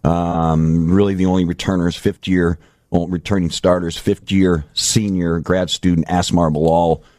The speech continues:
Uh, but all of his time, Rags, has been spent outside, and now they have to move him inside. Um, junior Jeremiah Owusu Karamoa, he's probably one of the best athletes on the team. He'll get his shot, but again,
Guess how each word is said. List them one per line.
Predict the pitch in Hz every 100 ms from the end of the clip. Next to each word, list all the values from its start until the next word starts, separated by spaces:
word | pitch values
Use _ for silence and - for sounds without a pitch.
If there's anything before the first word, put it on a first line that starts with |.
| _ _ -
Uh, | 80 85 85
but | 80 - -
all | - 123
of | 139
his | 123 123
time, | - 123 131
Rags, | 120 110 101
has | 92
been | 110 104 101
spent | - 117 113 -
outside, | 104 107 - - 120 113 90
and | 85
now | 92 92
they | 87
have | 98 -
to |
move | 87 95 92
him | 101 90
inside. | 101 110 113 - 87 85 82 76 - _ _
Um, | - 90 87 85 80 82
junior | 78 90 110 110
Jeremiah | 95 98 101 101 98 95
Owusu | 95 98 98 104 95 - - _ _ _ _ _ -
Karamoa, | 113 104 104 117 113
he's | 101 127 165 180 175 135
probably | 139 131 117
one | 113
of |
the | 101
best | 95 104 -
athletes | 104 104 104 92 -
on | 90 95
the | 85
team. | - - 107 113 110
He'll | 95
get | 87 92
his | - 104 101
shot, | - 107 117
but | 95
again, | 87 101 107 90 87